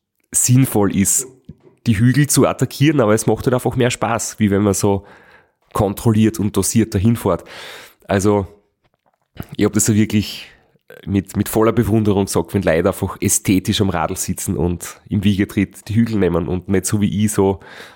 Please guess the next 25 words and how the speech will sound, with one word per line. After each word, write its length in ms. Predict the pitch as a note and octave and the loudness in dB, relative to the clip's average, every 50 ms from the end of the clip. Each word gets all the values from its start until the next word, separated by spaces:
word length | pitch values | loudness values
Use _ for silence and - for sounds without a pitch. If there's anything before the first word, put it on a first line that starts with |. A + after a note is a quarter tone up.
| _ _ _ _ _ - | _ _ _ _ _ -4
bergauf 400 | G#2 G2 F#2 E2 F#2+ G#2 - B2 | -2 0 2 2 2 2 0 0
in 80 | G#2+ | 0
der 100 | G#2 - | 0 0
Aero-Position, 1000 | - D#2 F#2 G2+ A2 A2 - G2+ G2+ G#2+ - - - G#2+ G2+ G#2 A2 A2 G#2 F2 - - - - | 0 0 0 0 -2 -2 -2 -2 -4 -4 -6 -2 0 0 2 2 0 -2 -4 -6 -12 -20 -12 -6
ähm, 280 | - G2+ F#2+ G2 G2 - - | -4 -2 -2 -2 -4 -4 -2
immer 300 | F#2+ G#2+ G#2 G#2+ - - | 0 2 2 2 0 -2
ökonomisch 680 | - - - G#2+ G#2 G2+ G2+ A2+ A#2+ A#2 - - - | -4 -4 -2 0 0 2 2 2 0 0 0 -2 -2
und, 320 | - F#2+ F#2+ F2+ - - | -2 -2 -2 -2 -6 -6
und 380 | - - F#2 F#2 - - - - _ _ _ _ _ _ _ _ _ _ _ _ _ _ _ _ - | -6 -6 -6 -6 -6 -10 -16 -20 _ _ _ _ _ _ _ _ _ _ _ _ _ _ _ _ -8
ja, 280 | - F2 F2+ G2 G2+ F2 F2 | -4 -2 -2 -2 -2 -4 -4
auf, 260 | - F2+ F2+ - - | -2 -2 -2 -4 -6
auf 220 | - E2+ - - | -6 -6 -6 -4
guten 200 | - A#2 G2+ A#2 | -4 -2 0 -2
Fortschritt 480 | - - G2 D#2+ F#2 - - C3+ A2+ - | 0 0 0 0 0 0 -2 -2 -2 -2
bedacht, 360 | - G#2 - F2+ F#2 - - | -2 -2 -2 -4 -4 -6 -6
sondern 200 | - G#2 G#2 G2+ | -4 -4 -2 0
wirklich 260 | G2 G#2 - G#2 - | -2 -2 -2 -4 -4
so 200 | - F2+ F2+ F#2 | -2 0 0 0
den, 240 | - - F#2+ F#2+ F2+ - - - - - - _ _ - | 0 0 -2 -2 -4 -8 -14 -20 -20 -20 -20 _ _ -8
die 40 | F#2 | -4
Schönheit 500 | - - A2 G2 F2+ G2 G#2 F2+ - - | -2 0 2 2 2 2 0 0 -2 -4
des 280 | G2 F#2+ - - - - | -4 -4 -4 -6 -4 -4
Radsports 480 | D#2 D#2 - - - E2+ E2+ - - | -4 -4 -4 -4 -2 -2 -2 -2 -4
ausleben. 640 | - - C#2+ C#2 - - - F2 E2+ D#2+ F2 D#2 - _ _ - - F2+ - | -6 -4 -4 -4 -4 -4 -6 -6 -6 -6 -6 -10 -12 _ _ -6 -6 -2 0
<laughs> 80 | A2 | 0